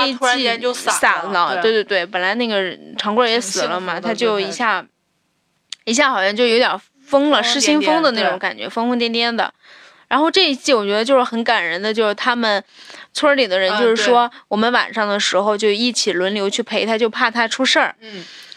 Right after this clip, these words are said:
Speaker 1: 然后说那个王云就说，“我白天能看，他晚上去。”然后晚上的时候呢，就是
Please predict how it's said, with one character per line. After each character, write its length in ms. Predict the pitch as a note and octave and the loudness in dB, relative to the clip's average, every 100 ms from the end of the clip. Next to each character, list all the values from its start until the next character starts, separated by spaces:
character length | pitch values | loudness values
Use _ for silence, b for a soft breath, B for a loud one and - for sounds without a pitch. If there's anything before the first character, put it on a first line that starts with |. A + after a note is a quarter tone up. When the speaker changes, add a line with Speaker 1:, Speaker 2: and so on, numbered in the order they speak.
| B B | B B
Speaker 1:
然 120 | G3 A#3 | -2 0
后 100 | C4 | 2
说 260 | C4+ C4 | 4 2
那 120 | B3+ A#3 | 2 0
个 80 | |
王 240 | G3+ G3+ B3 | 0 2 0
云 160 | G#3+ | 0
就 140 | A3 A#3+ | 0 0
说 160 | A#3 G#3 | 2 2
，“我 80 | |
白 180 | F3 F3+ | 2 0
天 160 | G#3+ A#3+ | 0 -2
能 160 | F#3+ | -2
看， 220 | G3 A3 G3+ | -2 -2 -2
他 80 | |
晚 260 | G#3 G3+ - | -2 -4 -4
上 140 | G3 F#3+ | -6 -4
去。” 240 | - F#3+ B B B | -4 -4 B B B
然 120 | - B3 | 0 2
后 60 | |
晚 200 | C#4 F#3 | 2 0
上 100 | A3 | 0
的 180 | A3 A3+ | 0 0
时 140 | - | 0
候 220 | B3 B3 C4 | 0 2 2
呢， 120 | B3+ | 2
就 120 | D#4+ | 0
是 160 | D4+ | 2